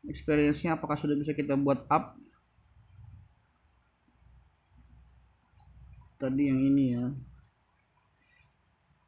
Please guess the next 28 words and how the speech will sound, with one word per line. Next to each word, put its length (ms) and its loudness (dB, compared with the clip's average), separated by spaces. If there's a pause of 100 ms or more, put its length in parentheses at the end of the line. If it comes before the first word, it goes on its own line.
(680)
Kita 400 -8
up 240 2
dulu 560 6
ini. 720 6 (1600)
Waduh, 400 2
masih 240 -6
kurang 240 -2
banyak 400 4
ya, 240 4
gamers, 160 4
ya. 160 -4 (880)
Baru 240 -4
tiga 240 0
puluh 320 4
enam. 400 4 (1040)
Ini 240 0
harus 80 -4
dua 240 2
puluh 240 -2
tiga 240 0
lagi. 240 -2
Gila, 400 0
banyak 240 0
banget 320 -4
ya, 40 -2 (120)
gamers, 160 -2
ya. 100 -6 (1400)
Ya, 100 4